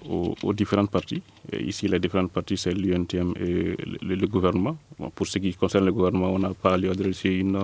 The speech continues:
correspondance parce que c'est nous-mêmes. Et chaque partie désigne des, des, des conciliateurs.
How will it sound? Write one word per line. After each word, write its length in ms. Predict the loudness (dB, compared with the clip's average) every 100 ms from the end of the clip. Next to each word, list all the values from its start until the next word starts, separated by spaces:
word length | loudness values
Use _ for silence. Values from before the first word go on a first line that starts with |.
| -2
correspondance 400 | -2 0 2 0
parce 180 | 2 2
que 80 | 2
c'est 160 | 4 4
nous-mêmes. 320 | 6 6 4 0 -20 -20 -20 -20 -20 -20 -16 -2
Et 840 | 2 4 6 4 4 2 -2 -4
chaque 400 | -6 0 0 2
partie 500 | 6 4 4 0 0
désigne 680 | -2 4 6 6 4 4 4 0 -10 -20 -20 -20 -10
des, 360 | 0 4 6 4
des, 120 | 2
des 100 | 2
conciliateurs. 640 | 4 4 6 4 2 -4